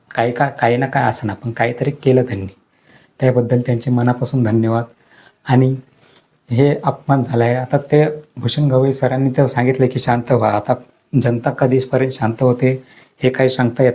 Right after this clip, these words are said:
नाही. आता जनतेवर आहे सगळं, कारण भारतामध्ये लोकशाही आहे. आता बघू आता काय तो त्यांचं, ज्यांनी ते बूट फेकला ते आता काय ॲक्शन, म्हणजे त्याच्यावर काय गुन्हे नोंदवतात,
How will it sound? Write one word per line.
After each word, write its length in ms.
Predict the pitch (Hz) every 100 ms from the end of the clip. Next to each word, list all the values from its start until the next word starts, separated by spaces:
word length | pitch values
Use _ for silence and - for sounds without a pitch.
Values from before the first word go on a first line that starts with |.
| 131
नाही. 120 | 117
आता 120 | 120
जनतेवर 480 | 113 117 120 139 127
आहे 100 | 123
सगळं, 340 | - 110 113
कारण 420 | 117 - 135 123
भारतामध्ये 600 | 123 110 - 127 131 123
लोकशाही 420 | 120 123 - 104 98
आहे. 140 | - _ _ _ _ _ _ _ _ -
आता 120 | 123
बघू 280 | 120 135 135
आता 380 | 135 131 127 127 -
काय 260 | - 123 131
तो 480 | 127 _ 131 127 127 - _ _ _
त्यांचं, 360 | 123 117 131 131 123 - - 131
ज्यांनी 240 | 120 123 131
ते 200 | 131 135
बूट 520 | 135 - _ 135 131
फेकला 260 | 127 110 123
ते 120 | 131
आता 140 | 127
काय 240 | 131 - 135
ॲक्शन, 340 | 120 - -
म्हणजे 260 | 123 117 131
त्याच्यावर 340 | 131 131 139 135 -
काय 200 | 135 143 - _ _ _ _ _ -
गुन्हे 200 | 127 127
नोंदवतात, 520 | 131 127 117 117 127